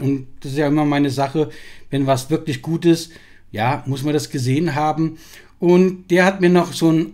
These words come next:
Anregung gegeben und dann habe ich aus allen YouTubern, die mir in den, bei Fragen über Fragen geschrieben haben, einen Teil übernommen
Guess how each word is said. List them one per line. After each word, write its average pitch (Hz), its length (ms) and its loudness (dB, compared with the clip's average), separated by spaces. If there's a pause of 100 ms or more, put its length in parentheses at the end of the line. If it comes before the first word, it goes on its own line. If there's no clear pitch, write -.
(140)
Anregung 175 540 2
gegeben 170 560 4
und 151 140 2
dann 143 200 0
habe 151 160 -2
ich 139 160 -8
aus 143 260 -6
allen 175 540 0 (220)
YouTubern, 190 840 0
die 151 120 -8
mir 147 280 0
in 139 220 -4
den, 127 260 -4 (280)
bei 131 160 -6
Fragen 151 420 -2
über 127 200 -2
Fragen 156 360 -4
geschrieben 165 360 -6
haben, 165 160 -4 (400)
einen 127 120 -4
Teil 143 260 0
übernommen 185 640 2